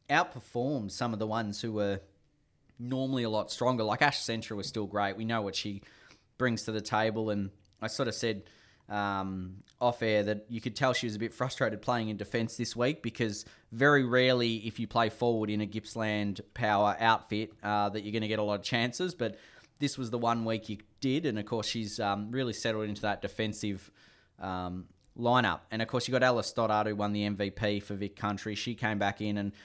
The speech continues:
was pretty solid across the board, but again, she, she didn't have as much to do as she normally would, um, coming out of defence. So they're gonna get a good test against Calder this weekend. That'll be a lot tougher, obviously.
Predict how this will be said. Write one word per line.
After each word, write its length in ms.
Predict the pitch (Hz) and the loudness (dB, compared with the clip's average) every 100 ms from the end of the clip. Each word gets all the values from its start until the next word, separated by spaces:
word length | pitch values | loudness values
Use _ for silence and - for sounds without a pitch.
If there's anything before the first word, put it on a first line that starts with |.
| - | -6
was 100 | 190 | -4
pretty 220 | 180 202 147 | 2 2 4
solid 300 | 151 139 113 | 4 4 2
across 260 | - 117 | 0 0
the 80 | - | 0
board, 300 | 104 117 113 | -2 0 0
but 100 | 110 | 0
again, 480 | 107 131 131 104 98 | 0 0 0 -2 -6
she, 220 | 98 - 123 | -8 -10 -8
she 180 | - 131 | -4 -2
didn't 180 | 139 127 | 0 4
have 140 | 107 | 2
as 80 | 104 | 2
much 260 | 104 107 - | 2 0 -2
to 80 | 92 | -2
do 220 | 107 147 | 0 2
as 80 | - | 0
she 120 | 107 | 0
normally 360 | 104 101 101 | -2 -2 -2
would, 240 | 98 101 87 - - _ | -2 -4 -6 -16 -20 _
um, 340 | - 104 101 95 _ | -6 -4 -4 -8 _
coming 240 | - 120 107 | -4 -2 0
out 80 | |
of 60 | 104 | -2
defence. 380 | 98 - 123 151 | -2 -2 -2 -2
So 100 | 120 | 0
they're 100 | 131 | 0
gonna 220 | 143 131 | 0 0
get 160 | 113 110 | 0 -4
a 60 | |
good 240 | 98 107 104 | -4 -6 -2
test 280 | 110 101 | -4 -2
against 280 | 107 101 98 | -4 -4 -4
Calder 300 | - 107 107 | 0 0 2
this 200 | 104 98 | -4 -4
weekend. 400 | 107 101 107 104 | -2 0 0 0
That'll 160 | 107 104 | 0 0
be 80 | 101 | 0
a 60 | |
lot 220 | 98 95 | -2 -4
tougher, 340 | - 98 - 101 | -2 -2 -2 -4
obviously. 500 | 95 101 - 110 | -4 -6 -4 -6